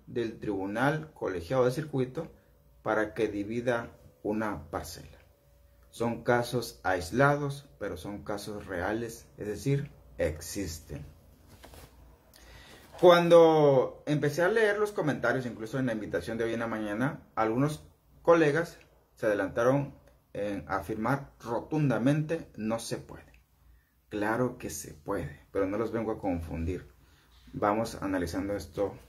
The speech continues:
con el detenimiento que merece. Cuando un tribunal colegiado sí puede ordenarle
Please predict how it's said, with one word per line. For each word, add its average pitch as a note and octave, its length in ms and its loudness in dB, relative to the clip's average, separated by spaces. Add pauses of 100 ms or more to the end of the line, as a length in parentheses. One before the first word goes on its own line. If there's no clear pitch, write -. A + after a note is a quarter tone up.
(380)
con G2+ 500 0
el G2+ 140 -6
detenimiento F#2 880 -6 (200)
que F2 100 -6
merece. E2 420 -6 (840)
Cuando A3+ 680 6 (240)
un F3+ 300 -4
tribunal C#3+ 840 -2 (760)
colegiado C3+ 840 4 (440)
sí A3+ 320 2
puede F3+ 640 6 (220)
ordenarle E3+ 880 6